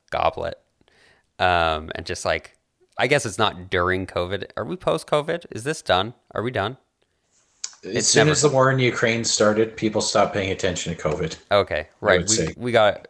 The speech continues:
Speaker 1: bigger fish to fry now. So,
Speaker 2: Yeah.
Speaker 1: um, yeah. So it was, it was pretty interesting. But something, so, okay, because it's Pentecost, uh, they talked a lot about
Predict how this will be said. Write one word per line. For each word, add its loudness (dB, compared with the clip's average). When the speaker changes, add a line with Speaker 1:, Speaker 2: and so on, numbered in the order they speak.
Speaker 1:
bigger -4
fish -6
to -8
fry -4
now. -8
So, 0
Speaker 2:
Yeah. 0
Speaker 1:
um, 4
yeah. 2
So -2
it 0
was, -10
it -6
was -8
pretty -2
interesting. -2
But -4
something, -2
so, 4
okay, -2
because -2
it's -6
Pentecost, -8
uh, 2
they -2
talked 0
a -8
lot 0
about -2